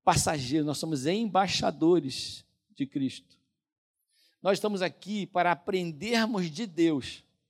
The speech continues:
para sermos, é um vestibular que a gente tá fazendo aqui, pra gente morar com o Senhor, e nós todos já passamos. Porque pra passar basta dizer, "Eu creio."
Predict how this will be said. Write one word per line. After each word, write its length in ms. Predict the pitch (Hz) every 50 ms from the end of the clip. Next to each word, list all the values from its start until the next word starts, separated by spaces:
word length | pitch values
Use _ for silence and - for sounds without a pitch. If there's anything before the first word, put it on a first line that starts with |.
| _ _ _ _ _ _ _ _ - - - _ _
para 180 | - 165 180 175
sermos, 600 | 160 - 185 180 185 185 185 175 170 - - - _ _ _
é 80 | - 170
um 140 | 196 196 180
vestibular 960 | 160 147 185 240 269 226 - - - 226 220 202 226 226 196 185 202 240 247
que 100 | - 202
a 20 |
gente 220 | 156 208 185 -
tá 120 | - 214 175
fazendo 340 | - - 160 156 180 175 160
aqui, 380 | 143 - - - 151 135 123 _ _ _ _ -
pra 80 | 156
gente 240 | 143 147 170 - 175
morar 340 | 165 160 156 151 156 151 143
com 120 | - 160
o 40 | 143
Senhor, 280 | - - 143 143 147 151
e 80 | 160
nós 280 | 147 160 208 233 - -
todos 220 | - - 240 185
já 80 | 214 190
passamos. 680 | - - 160 - - - 139 131 120 123 - - - _ _ _ _ _ _ _ _ _ _ _ _ _ _ _ _ _
Porque 220 | - 165 156 285 277
pra 180 | - 285 262 -
passar 420 | - 247 208 - - - 254 254
basta 300 | - 262 247 - - 247
dizer, 280 | 233 220 202 156 208 190
"Eu 180 | 185 226 262
creio." 480 | - - - 175 170 156 135 120 120